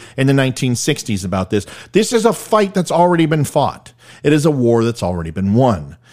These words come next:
But this is what liberals do. They make it about them. She couldn't have just stood and shook hands with those two ladies and just stood there quietly and accepted her bronze medal. She had to make it about something else,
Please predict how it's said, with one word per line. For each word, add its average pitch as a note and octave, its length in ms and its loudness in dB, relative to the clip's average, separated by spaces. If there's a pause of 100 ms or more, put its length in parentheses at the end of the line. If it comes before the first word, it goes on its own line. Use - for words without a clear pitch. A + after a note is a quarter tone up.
(180)
But - 220 -2
this D3+ 240 0
is D#3 160 -2
what B2 220 -4
liberals G2 440 -2
do. F#2 420 -2 (480)
They E3 120 0
make B2+ 240 2
it A#2 140 0
about G2 340 -4
them. F2 440 -2 (840)
She D#3+ 160 0
couldn't C#4 240 0
have A#3 100 2
just F3 280 0
stood G#2+ 480 0 (100)
and A#2 160 -2
shook - 320 -2
hands C3+ 360 -4
with G2 100 -6
those G#2 180 -2
two A#2 240 -4
ladies G2+ 600 -4 (100)
and A#2 220 0
just C#3+ 340 -2
stood B2+ 320 -4
there A#2+ 160 -4
quietly A2+ 560 -6
and F2 80 -6
accepted G#2 460 -6
her G2+ 80 -2
bronze F#2 420 -4
medal. F#2+ 300 -4 (180)
She - 200 -10
had B2 280 -8
to D3+ 60 -4
make A2+ 260 -4
it A2+ 80 -4
about F#2+ 300 -6
something F2 420 -8
else, F#2 460 -6